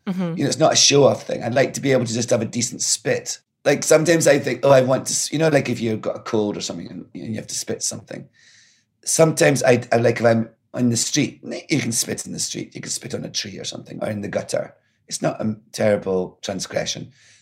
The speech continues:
Speaker 2: But I sort of think, "Oh, I'm not going to in case people look, in case people see me." Isn't that terrible?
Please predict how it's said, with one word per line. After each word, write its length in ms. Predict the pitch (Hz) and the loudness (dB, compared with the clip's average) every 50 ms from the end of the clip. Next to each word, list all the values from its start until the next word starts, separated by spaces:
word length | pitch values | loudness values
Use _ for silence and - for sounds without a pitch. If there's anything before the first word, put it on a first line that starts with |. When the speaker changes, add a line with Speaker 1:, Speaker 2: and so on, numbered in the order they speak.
| _ _ - | _ _ -6
Speaker 2:
But 120 | - - | -4 -2
I 80 | - 139 | 0 0
sort 300 | 131 - - 160 147 - | 0 2 4 4 6 6
of 100 | 139 - | 4 2
think, 200 | - 127 110 - | 0 -2 -2 -2
"Oh, 140 | - - 113 | -4 -6 -6
I'm 100 | 107 104 | -6 -6
not 160 | 101 98 - | -6 -8 -10
going 160 | - 101 95 85 | -10 -10 -10 -10
to 80 | - | -10
in 60 | 92 82 | -10 -10
case 180 | - - - | -10 -12 -12
people 260 | - - - - 92 | -14 -14 -14 -14 -12
look, 360 | 90 90 87 85 - - - _ _ _ _ _ _ _ - | -10 -10 -10 -12 -12 -16 -20 _ _ _ _ _ _ _ -12
in 60 | 214 - - _ | -12 -12 -12 _
case 120 | - - - | -14 -14 -14
people 180 | - - - | -12 -10 -6
see 320 | - - - 101 98 95 90 | -6 -4 -4 -4 -4 -4 -4
me." 280 | 87 - - 131 - _ | -4 -6 -8 -10 -8 _
Isn't 220 | - 127 117 131 147 | -2 -2 0 2 2
that 180 | 170 - - | 2 0 0
terrible? 460 | - - 101 98 101 90 - - - | 0 0 2 2 0 0 -4 -10 -14